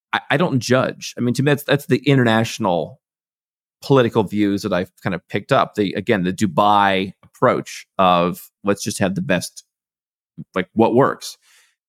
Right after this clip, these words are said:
I-, i-, if you wanna live in a country where there's legal abortion, I'm not gonna judge you for that. Um, if you wanna live in a place where there's less of a vaccine mandate, I'm not gonna judge you for that.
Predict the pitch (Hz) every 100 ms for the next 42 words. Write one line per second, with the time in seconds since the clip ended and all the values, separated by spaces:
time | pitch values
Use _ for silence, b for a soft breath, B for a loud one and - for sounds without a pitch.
0 | _ _ _ _ _ _ _ _ _ _
1 | 123 104 117 117 131 - 123 127 135 117
2 | - 104 117 123 123 113 110 135 135 120
3 | 101 101 104 110 104 95 127 - 95 104
4 | 107 92 85 - 85 - 73 82 60 50
5 | - _ _ _ _ - 90 85 85 85
6 | - 110 110 113 104 101 104 104 104 98
7 | - 107 98 95 87 90 - 76 95 92
8 | 92 92 92 98 95 - - 98 92 95
9 | 98 98 - 123 117 104 92 90 90 69
10 | 82 - _ _ _ _ _ - 90 87
11 | 92 107 107 92 82 71 57